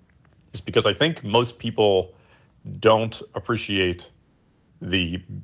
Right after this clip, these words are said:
baseline overhead that comes with running a company and the amount of communication that is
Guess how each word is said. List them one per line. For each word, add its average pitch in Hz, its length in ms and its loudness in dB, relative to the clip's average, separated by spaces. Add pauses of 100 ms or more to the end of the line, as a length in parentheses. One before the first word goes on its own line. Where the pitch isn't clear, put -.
(140)
baseline 98 720 0
overhead 90 520 0 (140)
that - 240 0
comes 90 460 -6 (160)
with 90 420 -6 (160)
running 98 300 0
a 85 40 -2
company 90 480 -4
and 87 160 -8
the 87 60 -4
amount 92 240 0
of 90 120 -6
communication 87 840 -6
that 85 160 0
is - 240 -10